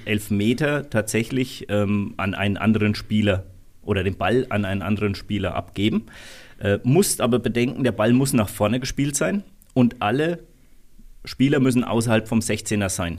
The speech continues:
inklusive dem Halbkreis, ähm, der, äh, um den Strafraum ist.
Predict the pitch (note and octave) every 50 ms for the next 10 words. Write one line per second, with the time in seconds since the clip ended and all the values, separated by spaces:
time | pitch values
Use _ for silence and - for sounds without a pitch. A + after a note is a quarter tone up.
0 | G2 - - G#2+ G#2 A2 A#2 A2 - - A2+ G#2+ G2 A2 A2 G#2+ G#2 G2+ G#2 G2
1 | G2+ - - - - - - - - G2+ G#2 - - - G2+ G2 G2 G2 - -
2 | - - - - - G2+ F#2+ F2+ F2+ F2+ F2+ F2+ F2+ F2+ - F2+ F2+ F#2 F2+ F2+
3 | F#2 F2+ - - F#2+ F#2 F2 F2+ F2 - F2+ F#2 F2+ F2 F2+ - - F2 E2+ F2
4 | - F#2 F2 E2 E2+ - - -